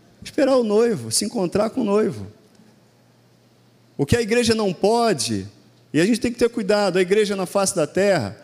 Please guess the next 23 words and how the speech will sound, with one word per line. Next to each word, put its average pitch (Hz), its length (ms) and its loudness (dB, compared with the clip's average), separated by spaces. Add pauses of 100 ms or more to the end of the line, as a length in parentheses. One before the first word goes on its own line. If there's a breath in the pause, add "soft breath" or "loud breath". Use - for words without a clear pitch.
(160 loud breath)
é 143 80 2
essa 196 300 0
noiva. 185 460 0 (580 soft breath)
E 156 60 2
às 165 80 2
vezes 214 180 2
a 190 60 0
noiva 202 240 0
tá 196 100 -2
muito 208 240 -2
distraída 175 800 0 (420 soft breath)
com 165 100 0
o - 20 -4
convidado, 156 800 -2 (880 soft breath)
tá 156 100 4
muito 175 240 0
distraída 151 580 2
com 160 180 0
o - 20 0
bo-, 143 280 0
bolo 139 300 -2
do 135 60 -8
casamento, 135 840 -2